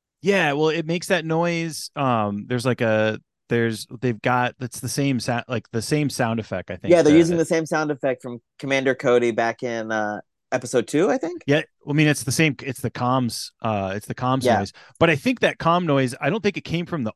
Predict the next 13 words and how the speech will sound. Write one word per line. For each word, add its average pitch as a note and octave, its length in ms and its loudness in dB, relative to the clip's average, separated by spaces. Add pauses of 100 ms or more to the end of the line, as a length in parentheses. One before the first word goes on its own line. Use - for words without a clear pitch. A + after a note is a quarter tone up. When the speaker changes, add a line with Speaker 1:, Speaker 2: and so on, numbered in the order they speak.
Speaker 1:
orb. E3 380 2 (500)
Um, A#2 500 0 (120)
I D3+ 120 -2
think A#3 260 -2
it C3 140 0
came D3 340 -4
from, A#2 840 -2 (100)
uh, A2 280 -2
her D3 460 -4
contacting A#2 560 -4
Hu E3+ 140 -4
Yang, F2+ 280 -4
right? G2+ 280 -8